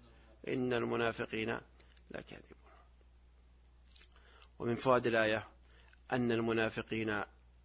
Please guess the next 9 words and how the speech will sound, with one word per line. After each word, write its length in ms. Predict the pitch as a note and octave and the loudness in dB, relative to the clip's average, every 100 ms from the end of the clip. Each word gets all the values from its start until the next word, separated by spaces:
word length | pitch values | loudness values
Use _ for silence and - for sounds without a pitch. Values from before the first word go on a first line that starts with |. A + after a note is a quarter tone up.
| - - - - - - - | -20 -20 -20 -20 -20 -20 -12
كفار. 400 | A2+ - G2 - - - - - - - - - - - - - - - - - - - - - - - - - - - | -10 -8 -8 -8 -12 -20 -20 -20 -20 -20 -20 -20 -20 -20 -20 -20 -20 -20 -20 -20 -20 -20 -20 -20 -20 -20 -20 -20 -20 -16
ومن 180 | - A2+ | -8 -6
فوائد 340 | - A#2+ A2+ A2+ | -2 0 2 2
الآية 460 | A2+ A2 G#2+ G2+ - - - - - - - - - - - - - - - - - - - - - - - - - - - - | 4 4 2 -2 -12 -20 -18 -18 -18 -20 -20 -20 -20 -20 -20 -20 -20 -20 -20 -20 -20 -20 -20 -20 -20 -20 -20 -20 -20 -20 -16 -4
أن 180 | B2+ A#2+ | 0 2
المنافقين 880 | A#2 A#2 A#2 A2 A#2 A#2+ A2+ A2 - - - - - - - - - - - | 2 2 2 0 -4 -2 0 0 -2 -8 -20 -20 -20 -20 -20 -20 -20 -20 2
أهل 340 | A#2 A#2+ A#2+ A2+ | 4 4 2 2
طعن 520 | B2+ G#2 A2+ A#2 A#2 - - - - - - - | 2 2 2 0 -2 -8 -20 -20 -20 -20 -20 -6
ولمز 460 | G#2+ A#2 A#2 G#2 | 0 2 2 0